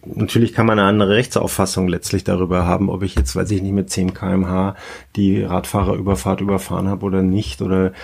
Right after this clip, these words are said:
wie das mit den Ausrüstungsvorschriften genau ist oder nicht ist oder ob jetzt schon die nautische Dunkelheit eingesetzt hat oder ob es ganz dunkel ist und ich deshalb Lichter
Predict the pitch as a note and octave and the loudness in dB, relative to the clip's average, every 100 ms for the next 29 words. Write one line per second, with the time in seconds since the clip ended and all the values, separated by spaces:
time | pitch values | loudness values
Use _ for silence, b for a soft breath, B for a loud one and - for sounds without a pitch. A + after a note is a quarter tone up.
0 | B - G#2 G2 F#2+ G2 G2 F2 F#2 - | B -2 0 2 2 0 0 -2 -4 -6
1 | F#2 G#2 F#2+ - F#2+ G#2 F#2+ G#2 F#2 F2+ | -4 -2 -4 -2 -2 -2 -2 -2 0 0
2 | F2 F#2 G#2 G2+ - F2+ F2 F#2+ F#2+ - | 0 0 0 -2 -2 -2 0 0 -2 -2
3 | G2+ F#2+ G2 F2+ F2 B B B B - | 0 0 0 0 0 B B B B -6
4 | G2+ - G2+ - - G2+ F#2+ F#2 F#2+ F2+ | -6 0 -2 0 0 2 2 2 2 2
5 | F#2 - E2+ D2+ E2+ B2 - G#2 G#2 G2 | 0 -2 -2 -2 -2 -2 -2 -2 0 -2
6 | G2 F2+ F#2 F#2 F#2 F2 F2+ E2 - F#2 | -2 -2 0 0 0 0 -2 -4 -4 -4
7 | F2 E2 E2 - E2+ F#2 - G#2 F#2 F#2 | -2 -4 -4 -4 -2 -2 0 0 2 0
8 | F2 F#2 E2+ - F2 E2+ - F#2 - F2+ | 2 0 0 -2 -2 -2 0 -2 0 -2